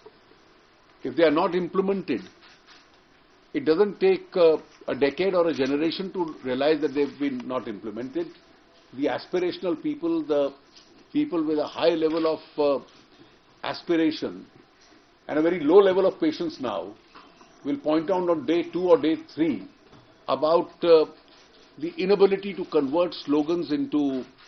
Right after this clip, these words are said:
reality. But sound policy will always put economy on, on a track in which it will perpetually get people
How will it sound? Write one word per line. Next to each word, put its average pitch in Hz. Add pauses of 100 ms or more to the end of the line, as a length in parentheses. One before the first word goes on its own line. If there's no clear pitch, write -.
(120)
reality. 87 (800)
But 156
sound 208
policy 170
will 190
always 165
put -
economy 160
on, 151
on 139
a 131
track 131 (920)
in 139
which - (1160)
it 147
will 185
perpetually 190
get 170
people 139